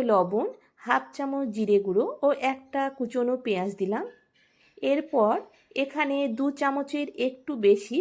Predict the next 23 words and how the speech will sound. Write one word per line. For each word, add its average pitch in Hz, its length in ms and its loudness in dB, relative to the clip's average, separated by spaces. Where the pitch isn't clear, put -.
বেসন 233 320 2
দিলাম। 214 260 -2
বেসন 285 500 0
বেশি 233 220 0
দেবেন 196 320 2
না, 277 80 -2
যদি 285 260 -2
বেসন 254 340 0
বেশি 240 300 -2
দেন 302 120 0
তাহলে 285 300 0
কোপ্তাগুলো 262 520 0
শক্ত 214 280 -2
হয়ে 196 240 4
যাবে। 196 200 -4
শুধু 302 260 -2
বাইন্ডিংয়ের 254 680 0
জন্য 240 240 0
হালকা 285 440 0
পরিমাণ 254 380 0
বেসন 214 320 0
দিয়ে 202 160 2
ভালো 254 240 0